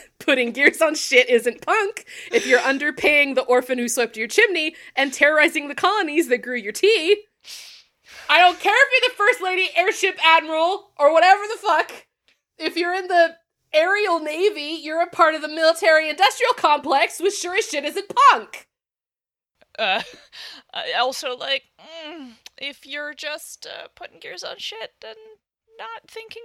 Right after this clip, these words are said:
Speaker 2: about terrorizing the colonies and underpaying the orphans, that's a little dangerously white supremacist, I'm just saying.
Speaker 1: I would love to say, I would love to see a,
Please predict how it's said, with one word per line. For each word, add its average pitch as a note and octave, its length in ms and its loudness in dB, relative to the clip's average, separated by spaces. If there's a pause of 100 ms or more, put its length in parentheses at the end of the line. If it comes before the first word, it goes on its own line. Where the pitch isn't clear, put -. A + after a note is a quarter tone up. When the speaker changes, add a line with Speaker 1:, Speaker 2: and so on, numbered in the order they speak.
Speaker 2:
about - 320 -16
terrorizing A4+ 560 -16
the A4+ 80 -20
colonies A4 580 -18
and A4 240 -20 (720)
underpaying G#4 380 -18
the G#4 80 -14
orphans, G#4+ 260 -16
that's E4+ 160 -14
a D4 60 -16
little C4 180 -18
dangerously B3 580 -12
white C#3 180 -18
supremacist, - 580 -20
I'm C4+ 80 -20
just - 220 -20
saying. - 240 -20 (500)
Speaker 1:
I D#4 100 -2
would D4+ 120 -8
love B3 180 -6
to A3+ 80 -8
say, G#3 520 -6
I C4 100 -2
would C4+ 120 -8
love G3 180 -10
to F3+ 60 -16
see F#3 220 -12
a, F3+ 140 -10